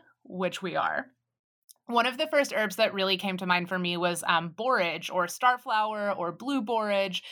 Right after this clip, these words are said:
You'll hear it called a few different things, but not only is this guy beautiful, like, seriously, the flowers are gorgeous, but it also helps make you bold, which is exactly what you need to follow through on whatever it is that you're hoping to achieve. So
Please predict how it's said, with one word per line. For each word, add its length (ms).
You'll 140
hear 160
it 80
called 200
a 100
few 100
different 340
things, 360
but 240
not 320
only 480
is 160
this 180
guy 400
beautiful, 1160
like, 240
seriously, 500
the 80
flowers 360
are 80
gorgeous, 480
but 100
it 60
also 220
helps 220
make 220
you 220
bold, 640
which 220
is 180
exactly 640
what 140
you 80
need 240
to 100
follow 280
through 340
on 160
whatever 440
it 80
is 180
that 140
you're 140
hoping 340
to 100
achieve. 520
So 360